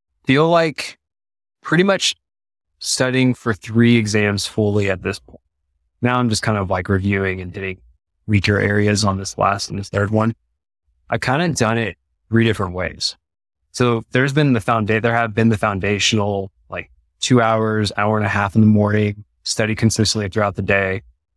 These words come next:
But as far as, like, the first, my far exam, first time I ever did it, like,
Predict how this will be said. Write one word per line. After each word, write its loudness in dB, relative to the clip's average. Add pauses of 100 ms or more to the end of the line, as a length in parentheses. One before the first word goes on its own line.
(100)
But 0
as -4
far 2
as, -2
like, 0
the -6
first, 0
my -6
far 2
exam, -4
first 0
time 0
I 0
ever -2
did -6
it, -6
like, -4